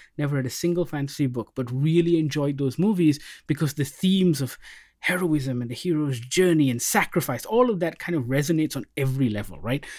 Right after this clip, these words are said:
So if you like all of that stuff, watch this. The dwarves are fucking great. You will like it. Let us know what you think when you do.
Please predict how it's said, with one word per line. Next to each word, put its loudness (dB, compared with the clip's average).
So -4
if 0
you -2
like 2
all 4
of 2
that 0
stuff, 4
watch -2
this. 2
The -4
dwarves 8
are 2
fucking 0
great. 2
You 8
will 12
like 2
it. -4
Let 10
us 4
know 6
what 4
you 4
think 6
when 8
you 6
do. 12